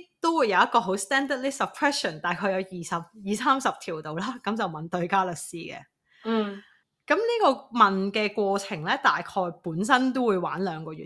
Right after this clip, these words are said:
Speaker 1: 㗎啦，即係 depends on 對家律師究竟覆得有幾快啦。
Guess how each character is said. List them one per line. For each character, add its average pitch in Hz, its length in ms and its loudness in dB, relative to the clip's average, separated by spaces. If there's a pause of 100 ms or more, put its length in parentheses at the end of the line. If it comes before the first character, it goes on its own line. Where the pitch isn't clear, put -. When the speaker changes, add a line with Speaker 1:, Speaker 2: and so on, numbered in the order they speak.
Speaker 1:
㗎 147 100 -12
啦， 147 220 -10
即 294 80 0
係 220 180 2
depends 233 360 4
on 185 100 0
對 180 180 -2
家 214 240 6
律 196 80 0
師 202 320 -4
究 175 120 -2
竟 170 100 -4
覆 175 180 -12
得 190 80 -2
有 165 100 -4
幾 147 160 -14
快 147 240 -4
啦。 147 320 -8